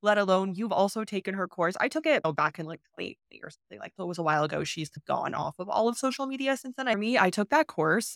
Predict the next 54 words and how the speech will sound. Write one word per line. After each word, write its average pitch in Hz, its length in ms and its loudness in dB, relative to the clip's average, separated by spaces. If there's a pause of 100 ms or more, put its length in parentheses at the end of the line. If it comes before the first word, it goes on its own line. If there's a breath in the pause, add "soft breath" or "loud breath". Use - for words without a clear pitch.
and 165 220 2
I 143 80 4
was 240 140 2
pretty 339 240 -4
new 175 200 2
in 185 120 2
marketing, 214 540 -4
and 165 420 -2 (480)
I 180 500 4 (240)
was 202 220 0
able 226 200 4
to 262 100 -6
figure 196 280 2
out 175 120 6
a 175 60 2
lot 151 300 -2
of 190 260 -4
things 285 360 -6
I 185 160 0 (200)
found 165 240 -2
out 156 160 2
later 156 280 0
after 151 300 0
I 147 40 -2
watched 151 260 -2
her 208 80 -6
course 233 260 -4
from 156 160 -4
YouTube, 180 460 -4
because 170 360 4 (440)
every 220 240 6
single 262 180 -2
one 202 120 4
of 196 100 0
her 208 60 -2
modules, 190 440 -2
I 180 120 -2
was 180 140 -4
like, 180 240 -6
"This," 196 440 -2 (420)
it's, 240 180 2 (140)
maybe 294 280 4
it's 330 120 4
a 262 60 6
little 170 240 2
bit 214 140 2
of 220 100 2
new 233 120 0
information, 233 560 -2
but 208 140 4
for 208 80 -2
the 202 120 0
most 185 260 0
part, 160 360 2